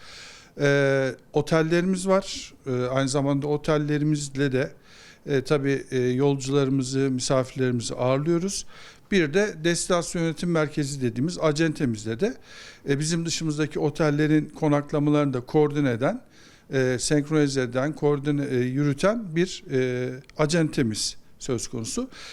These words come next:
Tabii dört bacaklı bir, e, yapıda, e, yaklaşık bu yıl bir milyar euroya yakın bir,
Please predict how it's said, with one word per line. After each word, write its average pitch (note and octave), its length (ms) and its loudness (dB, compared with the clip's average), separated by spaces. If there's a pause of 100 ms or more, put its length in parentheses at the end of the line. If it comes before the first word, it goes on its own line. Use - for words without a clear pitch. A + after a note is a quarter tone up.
(120)
Tabii F#3+ 240 0
dört G#3+ 260 2
bacaklı E3 580 0
bir, F#3 400 -2
e, D3+ 60 -2
yapıda, D3 720 0 (460)
e, D#3 80 2
yaklaşık F3 600 -2
bu F#3+ 80 2
yıl F3 140 4 (180)
bir G3 140 4
milyar C3 540 0
euroya D3 280 2
yakın F3+ 340 0
bir, G3 280 -2